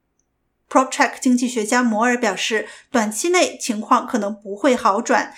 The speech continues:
但他指出，租户或许能在二零二三年的数据当中看到一线希望，因为相比前一年，租金增长已经有所减缓了。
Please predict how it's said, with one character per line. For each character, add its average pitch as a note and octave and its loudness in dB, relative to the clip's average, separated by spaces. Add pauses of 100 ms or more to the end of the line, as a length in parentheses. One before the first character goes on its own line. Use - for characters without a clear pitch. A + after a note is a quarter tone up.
(200)
但 C#4+ 8
他 D4 4
指 C#4+ 0
出， C#4 -2 (160)
租 - -2
户 D#4+ 0
或 - 0
许 B3 2
能 G3 -6
在 A#3+ 4
二 B3+ 4
零 G#3+ -2
二 A#3 0
三 C#4+ 2
年 B3 4
的 A#3+ 0
数 - -2
据 C#4+ -2
当 A#3 0
中 A3+ 0
看 A3+ -2
到 G3+ -2
一 G3+ -10
线 G#3+ -4
希 D4+ -4
望， D#4 2 (260)
因 C4+ 6
为 C4+ 4
相 C4 0
比 A#3 -6
前 F#3+ -6
一 D4+ 4
年， B3 -2 (160)
租 C#4+ 0
金 C#4 4
增 D4 6
长 C#4 2
已 A3 -4
经 A3+ -4
有 G#3 -6
所 G#3+ -4
减 G#3 -6
缓 G#3+ 0
了。 - -6